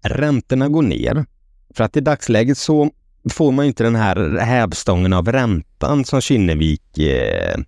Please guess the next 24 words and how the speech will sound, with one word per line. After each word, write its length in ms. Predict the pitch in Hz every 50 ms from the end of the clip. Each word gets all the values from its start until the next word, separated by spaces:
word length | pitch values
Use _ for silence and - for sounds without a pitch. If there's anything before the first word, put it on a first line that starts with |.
| _ _ _ -
eller 180 | - 104 98 90
då 160 | 107 98 -
inte 460 | 143 139 127 110 90 - _ - 160
har. 300 | 123 101 82 76 - -
De 260 | 95 113 131 131 139
bolagen 380 | 135 143 120 104 95 90 85 82
som 120 | - 110
är 60 | 98
betydligt 380 | 90 90 - - 98 87 85 -
högre 280 | 107 92 78 73 80 80
belånade, 640 | 92 95 104 123 123 120 98 80 78 82 85 80 -
när 200 | - 104 95 95
räntan 400 | 113 120 107 90 - - 110 113
går 100 | 120 127
ner 200 | 107 87 87 85
så 140 | 82 - 80
tjänar 300 | - - 85 73 76 80
de 240 | 78 98 95 98 92
mer 280 | 92 104 127 131 113
pengar. 440 | - - 120 127 107 78 76 73 73 - _ _ _ - - - - - - - - - -
Kinnevik, 640 | - - 131 117 104 92 87 92 120 123 123 - - - - _ _ _ _
eh, 440 | - - - - - 50 - - - - - - - -
som 260 | - - 127 110 98
bolag 600 | 120 117 104 98 98 107 107 101 101 101 85